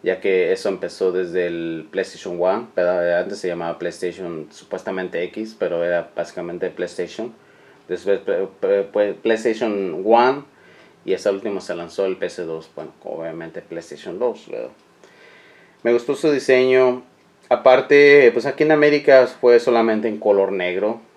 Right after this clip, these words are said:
En Japón tuvieron la fortuna de tener variaciones, ediciones especiales. Eh, pues a mí en lo personal, pues, me llamó más la atención el color negro, ¿verdad?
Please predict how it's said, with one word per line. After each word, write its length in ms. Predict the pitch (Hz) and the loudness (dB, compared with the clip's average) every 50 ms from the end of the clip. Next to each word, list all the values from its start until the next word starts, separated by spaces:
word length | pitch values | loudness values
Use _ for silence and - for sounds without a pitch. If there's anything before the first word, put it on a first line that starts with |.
| - 98 | -20 -20
En 100 | 90 85 | -14 -8
Japón 560 | - 104 - - 101 101 101 101 101 101 98 | -6 -6 -4 -2 -2 0 0 -2 -4 -6 -6
tuvieron 300 | - 90 95 98 95 95 | -4 -2 -2 -2 -2 -4
la 80 | 90 | -4
fortuna 440 | - - 90 - - - 98 95 95 | -6 -8 -12 -10 -8 -8 -4 -4 -2
de 100 | 90 90 | -4 -4
tener 380 | 90 - 90 90 90 90 92 95 | -6 -8 -8 -6 -4 -4 -4 -2
variaciones, 920 | 95 90 87 87 85 80 - - 95 95 92 92 92 92 92 92 - - | -2 -2 -2 -4 -6 -8 -10 -8 -6 -6 -6 -6 -8 -10 -10 -12 -14 -14
ediciones 560 | - - 92 90 85 - 101 101 101 98 95 | -10 -10 -10 -10 -10 -12 -10 -10 -10 -10 -12
especiales. 1000 | 95 90 - - 90 90 - - 101 101 101 104 107 107 110 110 110 - - - _ _ _ _ _ _ _ _ _ _ _ _ _ _ _ _ _ _ _ _ _ - - | -12 -16 -16 -16 -18 -16 -12 -6 -2 0 0 0 0 -2 -6 -8 -12 -18 -20 -20 _ _ _ _ _ _ _ _ _ _ _ _ _ _ _ _ _ _ _ _ _ -14 -8
Eh, 540 | - 92 92 92 90 87 85 82 80 78 78 78 76 _ _ _ _ _ _ _ _ _ _ _ _ _ _ _ _ _ _ _ - - - _ - | -4 -4 -4 -4 -4 -6 -6 -8 -8 -10 -12 -16 -20 _ _ _ _ _ _ _ _ _ _ _ _ _ _ _ _ _ _ _ -20 -20 -20 _ -6
pues 160 | - 131 - | -4 -2 0
a 60 | 143 | 2
mí 60 | 143 | 2
en 80 | 160 175 | 4 4
lo 80 | 160 | 4
personal, 460 | - 147 127 - 127 127 131 135 135 - | 4 2 0 2 0 2 2 0 0 0
pues, 260 | 147 127 - - - | -4 -6 -6 -6 -4
me 180 | 113 107 104 | -4 -2 -2
llamó 160 | 104 107 113 117 | -2 0 0 0
más 220 | 117 117 117 117 | 0 2 2 2
la 80 | 117 117 | 2 0
atención 480 | - - 113 98 - - 117 107 107 | -2 -4 -12 -10 -4 -4 -2 0 0
el 240 | 104 95 92 87 - | 0 -2 -2 -4 -4
color 340 | - 90 87 87 87 87 90 | -4 -2 0 -2 -2 -2 -6
negro, 400 | 85 78 78 73 76 69 64 - _ _ _ _ - | -10 -10 -10 -12 -12 -12 -14 -16 _ _ _ _ -12
¿verdad? 240 | 73 71 67 - | -10 -10 -10 -12